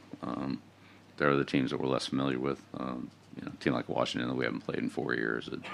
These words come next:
it's undergone a lot of changes. So, um, you know, actually this week it's been a lot more about just, you know,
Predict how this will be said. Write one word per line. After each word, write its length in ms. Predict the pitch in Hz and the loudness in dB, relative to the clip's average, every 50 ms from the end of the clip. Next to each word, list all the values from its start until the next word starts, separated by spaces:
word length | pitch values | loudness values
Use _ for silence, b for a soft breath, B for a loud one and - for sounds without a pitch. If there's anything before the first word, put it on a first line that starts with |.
| - | -6
it's 120 | 82 - 80 | -2 2 2
undergone 340 | 69 64 - - 64 64 | 2 2 2 0 0 0
a 80 | 62 60 | 2 2
lot 140 | 58 57 58 | 0 0 -2
of 80 | 60 | -2
changes. 400 | - - 67 57 60 62 62 - | -2 -2 0 0 0 -2 -4 -4
So, 200 | - - - - - B B B B B B B B B B B B B B B B B B - | -4 -4 -6 -6 -6 B B B B B B B B B B B B B B B B B B -4
um, 460 | - - 64 64 64 62 - - - - - - - - | -2 0 0 2 0 0 0 0 -2 -4 -8 -10 0 8
you 80 | 85 82 | 10 12
know, 100 | 82 82 | 12 12
actually 300 | 85 82 - - 73 69 | 12 12 12 6 8 8
this 180 | 73 71 - | 8 6 6
week 180 | 73 71 65 64 | 6 4 4 4
it's 140 | 67 - - | 2 0 2
been 160 | - 67 62 | 0 2 2
a 60 | 60 | 4
lot 160 | 60 62 - | 2 2 2
more 200 | - 62 60 60 | 0 0 -2 -2
about 300 | 58 - 64 58 57 - | 0 0 0 0 0 -2
just, 300 | - - 62 - - - - - - - - - | -2 -4 -4 -2 -2 -4 -8 -8 -10 -18 -8 -6
you 80 | - | -4
know, 180 | 62 60 55 57 | -2 -2 -4 -4